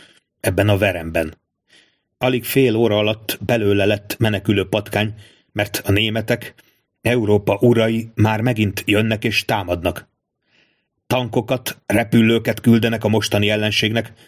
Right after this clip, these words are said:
az ukránoknak, és blokád alá vonták Oroszországot. Szankciók,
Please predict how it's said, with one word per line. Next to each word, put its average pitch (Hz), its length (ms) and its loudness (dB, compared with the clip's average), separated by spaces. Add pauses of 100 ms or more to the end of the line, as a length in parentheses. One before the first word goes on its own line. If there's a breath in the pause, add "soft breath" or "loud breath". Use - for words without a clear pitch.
(120)
az 104 180 2
ukránoknak, 110 720 -2 (360)
és 101 200 2
blokád 98 480 -2
alá 95 220 2
vonták 104 460 -2
Oroszországot. 87 920 -2 (640)
Szankciók, 95 1000 -4